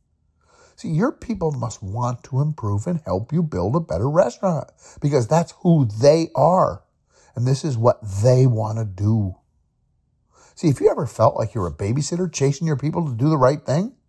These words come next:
well, that happens for two reasons. Reason one is because you haven't set the standard and the goals and the targets. And the second reason is because you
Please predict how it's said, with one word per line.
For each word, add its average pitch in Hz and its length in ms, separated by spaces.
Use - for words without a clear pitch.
well, 175 160
that 196 80
happens 202 240
for 175 140
two 196 160
reasons. 190 540
Reason 117 300
one 170 220
is 143 120
because 127 360
you 127 120
haven't 120 240
set - 200
the 107 60
standard 98 540
and 113 80
the 107 60
goals 95 320
and 107 100
the 98 60
targets. - 680
And 127 100
the 107 80
second 131 460
reason 214 340
is 139 120
because 120 480
you 117 80